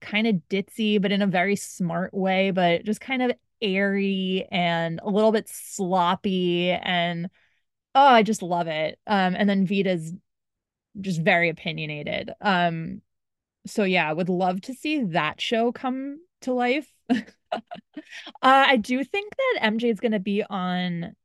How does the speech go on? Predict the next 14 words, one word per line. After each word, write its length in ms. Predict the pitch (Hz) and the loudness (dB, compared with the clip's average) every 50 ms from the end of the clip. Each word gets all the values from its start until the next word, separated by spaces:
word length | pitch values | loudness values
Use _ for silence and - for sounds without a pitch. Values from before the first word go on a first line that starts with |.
| _ - | _ -2
The 220 | 185 220 220 - _ - | -2 -2 -2 -2 _ -8
Agency 640 | 175 165 175 170 226 247 294 285 - - 330 349 381 392 | -6 -6 -4 -2 -2 -2 -4 -6 -6 -6 -6 -6 -6 -4
on 260 | - 190 180 170 165 | -2 -2 -2 -2 -2
Netflix, 540 | 151 147 - _ - 208 220 294 - - - | -4 -6 -8 _ -4 -2 -2 -2 -4 -6 -6
whatever 260 | 190 175 175 165 170 | -4 -4 -2 -2 -2
that 260 | 165 156 147 - - | -2 -2 -4 -4 -6
show's 260 | - - 190 190 196 - | -6 -6 -4 -4 -6 -8
called. 280 | - - 220 220 196 | -8 -6 -6 -4 -6
It 60 | - | -6
might 120 | - 165 151 | -6 -8 -8
be 80 | - | -8
called 220 | - - - 151 151 | -12 -12 -10 -10 -8
The 80 | - | -8
Agency, 500 | - 175 - 165 165 - - - - 190 | -10 -10 -10 -10 -10 -10 -10 -10 -10 -10